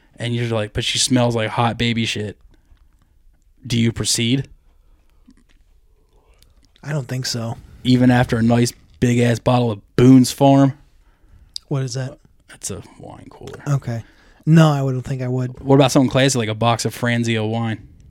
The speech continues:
Speaker 2: Oh, now we're talking.
Speaker 1: Yeah, dude. And I
Speaker 2: Something
Speaker 1: always thought it funny, too, is, like, you always try to talk to a girl like that, you know, and she doesn't smell like baby shit,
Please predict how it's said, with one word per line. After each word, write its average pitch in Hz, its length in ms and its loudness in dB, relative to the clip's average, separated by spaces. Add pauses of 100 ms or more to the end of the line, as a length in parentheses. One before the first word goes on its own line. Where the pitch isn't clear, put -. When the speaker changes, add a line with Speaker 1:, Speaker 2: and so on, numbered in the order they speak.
(500)
Speaker 2:
Oh, 190 220 6
now 147 240 0
we're 170 140 0
talking. 165 480 -2
Speaker 1:
Yeah, 131 240 6
dude. 107 240 -4
And 113 100 -12 (800)
I - 40 -2
Speaker 2:
Something 143 160 6
Speaker 1:
always 175 300 4
thought 151 200 6
it - 40 0
funny, 131 320 2
too, 147 220 4
is, 127 80 2
like, 120 160 2
you 127 220 0
always 123 340 -4
try 127 240 -2
to 117 60 -14
talk 127 240 -4
to 127 100 -6
a 117 60 -8
girl 117 240 -6
like 113 160 -10
that, 117 260 -8
you 120 100 -8
know, 117 120 -8
and 117 120 -6
she - 120 0
doesn't 180 120 2
smell 139 160 0
like 113 100 -6
baby 123 240 -2
shit, 110 340 -6